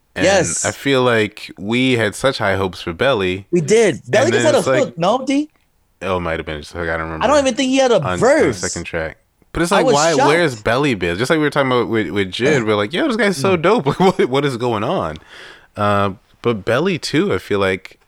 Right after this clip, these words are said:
Speaker 1: everything we've heard from Belly, we really liked, and then kinda
Speaker 2: I don't know
Speaker 1: didn't hear
Speaker 2: this
Speaker 1: much else.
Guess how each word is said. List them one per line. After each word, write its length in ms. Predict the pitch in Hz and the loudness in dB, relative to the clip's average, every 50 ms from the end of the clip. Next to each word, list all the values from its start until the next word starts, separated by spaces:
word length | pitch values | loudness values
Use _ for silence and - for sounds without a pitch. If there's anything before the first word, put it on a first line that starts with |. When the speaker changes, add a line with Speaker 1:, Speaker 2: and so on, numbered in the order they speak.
| _ _ - | _ _ -4
Speaker 1:
everything 340 | 101 110 117 123 123 127 113 | -4 -2 -2 -2 -2 -2 -2
we've 180 | 110 110 101 - | 0 -2 -2 0
heard 240 | 104 104 107 101 95 | 0 0 0 0 -2
from 180 | - 104 95 87 | -4 -4 -2 0
Belly, 240 | 92 92 90 90 87 | 0 2 2 0 0
we 120 | 87 87 | 0 -2
really 260 | 85 87 90 87 80 76 | -2 -2 -2 -2 -2 -2
liked, 500 | 85 107 127 104 85 80 - _ - _ _ - - - - - _ _ _ _ - | -2 -2 -2 -2 -4 -8 -14 _ -20 _ _ -20 -20 -20 -20 -20 _ _ _ _ -8
and 200 | 95 92 90 90 | -6 -4 -2 -2
then 500 | 90 90 90 87 85 85 85 85 85 85 | -2 0 0 -2 -2 -4 -6 -6 -8 -10
kinda 220 | - - 101 92 90 | -8 -6 -4 -2 0
Speaker 2:
I 40 | |
don't 200 | - 175 175 160 | 0 -2 -2 -2
know 80 | 156 156 | -4 -4
Speaker 1:
didn't 120 | 90 90 | -2 -2
hear 120 | 90 90 90 | -2 -2 -2
Speaker 2:
this 60 | 87 | -2
Speaker 1:
much 180 | 87 90 85 - | -4 -6 -4 -4
else. 300 | 123 131 90 - - - | -4 -4 -6 -8 -14 -18